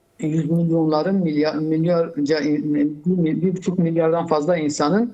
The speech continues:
e, inancı, e, bugün alet edilmiş. Yarın başka bir şey alet edilir. Bence esas so-, sorun, e, bunu bilmek, e, bunu çözümleyebilmektir. Bunu çözümleyebilsek,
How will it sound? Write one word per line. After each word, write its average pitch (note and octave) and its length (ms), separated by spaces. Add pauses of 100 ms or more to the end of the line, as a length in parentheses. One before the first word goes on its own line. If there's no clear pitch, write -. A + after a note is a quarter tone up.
(500)
e, D3 260
inancı, G3+ 720 (460)
e, D3+ 300
bugün D#3+ 220
alet D#3+ 360
edilmiş. D3 560 (340)
Yarın C#4 300
başka C4 260
bir G3 80
şey D3 340
alet C#3+ 360
edilir. E3+ 600 (380)
Bence F3+ 420
esas G3 440
so-, D#3+ 360
sorun, F#3+ 360 (520)
e, - 40 (140)
bunu G3+ 300
bilmek, F#3+ 560 (180)
e, D#3+ 120
bunu A3 240
çözümleyebilmektir. F3+ 1080
Bunu A3+ 180
çözümleyebilsek, G3+ 1040